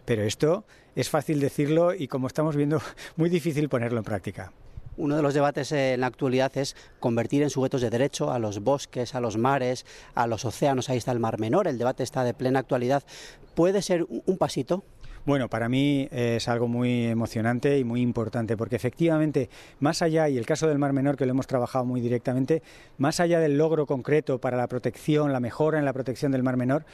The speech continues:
Speaker 1: es el cambio en la relación con un objeto no humano. El ser humano, para poder explo-, explotar, expropiar y maltratar a los animales y a las plantas,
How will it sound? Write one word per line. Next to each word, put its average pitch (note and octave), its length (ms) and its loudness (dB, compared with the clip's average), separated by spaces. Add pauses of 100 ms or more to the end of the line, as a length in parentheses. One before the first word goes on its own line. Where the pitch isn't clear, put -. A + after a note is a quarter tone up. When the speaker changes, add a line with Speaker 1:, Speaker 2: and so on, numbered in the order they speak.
(400)
Speaker 1:
es D#3 340 0 (580)
el B2+ 160 0
cambio E3+ 280 0
en F3 60 -2
la D#3+ 80 0
relación D3 720 -2
con B2+ 160 -2
un C#3+ 120 2
objeto C#3 360 -2
no B2+ 120 0
humano. A2 420 -4 (800)
El B2 140 0
ser F#3 160 2
humano, F3 280 2
para C3+ 220 0
poder C#3 480 0 (380)
explo-, A#2 720 -4
explotar, A#2+ 880 -2
expropiar B2 1120 -2
y A#2 140 -4
maltratar G#2+ 680 -2
a A#2+ 100 -4
los G#2+ 220 -8
animales A#2 360 -4
y - 20 -4
a D#3 60 2
las C#3 100 -2
plantas, C#3+ 420 0